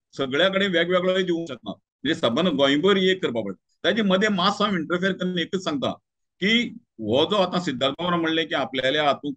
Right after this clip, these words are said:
चली बरी आवडीन खाता, हें खाता, वॉच जेन्ना करता पळय, तेन्ना स्कुलाचे मरे कांय ग्रेडी आसात, ज्यो बरी स्कूल आहात, ज्यो बरी बरी पयशेकारांची स्कूल आहात, ज्या हातूंत सुशिक्षीत भुरगीं वतात, जांचे पार्श्वभूमी पयशांची बरी आहा.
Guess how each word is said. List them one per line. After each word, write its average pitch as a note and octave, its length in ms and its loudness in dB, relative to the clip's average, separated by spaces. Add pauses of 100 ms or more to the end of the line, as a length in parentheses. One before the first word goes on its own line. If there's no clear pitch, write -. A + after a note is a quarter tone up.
चली C#3 200 0
बरी C3+ 220 0
आवडीन B2 320 0
खाता, A#2+ 260 -6
हें A#2+ 100 -4
खाता, A2 200 -8 (840)
वॉच E3+ 440 2
जेन्ना F3+ 280 2
करता E3 300 -2
पळय, B2+ 240 -2
तेन्ना D#3+ 240 -4 (220)
स्कुलाचे C#3+ 640 -2
मरे F3 200 0
कांय D#3 200 0
ग्रेडी C#3+ 360 0
आसात, G#2 260 -4 (360)
ज्यो D#3+ 100 2
बरी E3 340 2
स्कूल C#3 320 -2
आहात, G2 200 0 (460)
ज्यो C#3 100 0
बरी C#3+ 200 0
बरी D3 280 0 (340)
पयशेकारांची C#3 600 -4
स्कूल A#2+ 200 -4
आहात, A2 140 2
ज्या C3 140 -2
हातूंत D3+ 260 -6 (260)
सुशिक्षीत F3 440 0
भुरगीं D3 360 0
वतात, C#3+ 260 2
जांचे D3 260 -2
पार्श्वभूमी F3 680 0
पयशांची D#3 460 -4
बरी D#3+ 200 -2
आहा. G#2+ 120 -2